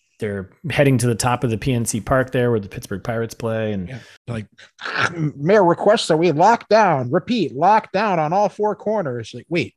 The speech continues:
Speaker 2: what? The, the American requests that you lock down? What? Also,
Speaker 1: Yeah, I don't know. Yeah, just
Speaker 2: what does any of this mean? <laughs>
Speaker 1: Yeah.
Speaker 2: We're locking down the city? <laughs> Like, a whole city?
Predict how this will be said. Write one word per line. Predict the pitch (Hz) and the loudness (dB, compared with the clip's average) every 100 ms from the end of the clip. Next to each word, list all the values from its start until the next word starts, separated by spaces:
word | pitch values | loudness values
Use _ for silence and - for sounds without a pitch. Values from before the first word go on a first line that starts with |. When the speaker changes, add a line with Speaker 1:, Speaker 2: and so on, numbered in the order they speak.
| _ | _
Speaker 2:
what? | 143 - | -4 -2
The, | 151 151 | -2 -4
the | 131 139 | -2 0
American | 139 156 202 220 | 2 4 4 6
requests | 208 - 156 - | 4 4 2 0
that | 180 | -4
you | 185 | 0
lock | 160 160 202 | 0 0 -2
down? | 160 170 | -6 -4
What? | 170 190 - | 0 0 0
Also, | 196 - 131 | 0 2 2
Speaker 1:
Yeah, | |
I | 123 | 0
don't | 85 | -2
know. | 85 - - - | -12 -18 -14 -8
Yeah, | 90 | -6
just | 85 180 | -4 2
Speaker 2:
what | 247 | 2
does | 202 | 4
any | 277 | 4
of | 165 | 2
this | 139 | 0
mean? | 214 220 165 - | -2 0 0 -4
<laughs> | - - | -18 -10
Speaker 1:
Yeah. | 160 110 - 554 - 508 - - - - | 2 2 4 0 0 -4 -4 -20 -12 0
Speaker 2:
We're | 190 | 4
locking | 226 233 | 4 4
down | 202 | 2
the | 156 | 0
city? | - 175 359 339 | 0 2 2 0
<laughs> | |
Like, | 240 220 - - - - - | 0 -2 -2 -10 -12 -14 -6
a | |
whole | 160 226 | 2 2
city? | 233 175 196 381 | 4 2 2 0